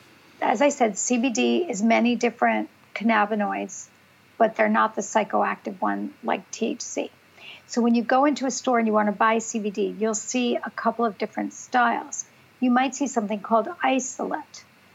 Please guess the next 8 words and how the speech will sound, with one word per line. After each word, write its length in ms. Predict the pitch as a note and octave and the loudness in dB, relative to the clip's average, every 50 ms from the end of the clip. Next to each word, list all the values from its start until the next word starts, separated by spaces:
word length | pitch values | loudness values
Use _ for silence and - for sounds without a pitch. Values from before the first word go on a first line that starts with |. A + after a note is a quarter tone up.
| _ _ _ _ _ - | _ _ _ _ _ -2
Isolate 880 | - F#3+ F#3+ E4+ F4+ F4 - - B3+ A3 G3 - - G#3+ - - - - _ _ _ _ - | 2 2 4 4 2 2 0 -4 -4 -2 -2 -4 -4 -6 -8 -14 -20 -20 _ _ _ _ -2
means 440 | A#3 A#3 A#3+ A#3 A3+ A3+ G#3+ - F#4 - | 0 2 2 2 2 0 -2 -4 -6 -4
it 100 | F4 D#4+ | 0 0
is 180 | B3+ A#3 G#3+ - - - | 0 0 0 -4 -4 0
isolated 960 | - B3 C#4+ C4+ - - A#3 G#3+ G#3 G#3 G3+ G3 G3 G3+ A3 C4+ A3 G3 A3 | 2 2 2 0 0 0 0 2 2 2 2 0 0 -2 -4 -6 -6 -8 -12
C 320 | - - - - - B3 A3+ | -16 -18 -12 -6 -2 -2 0
B 100 | G3 A3+ | 0 0
D. 200 | A3+ A3 B3+ | -2 -2 -2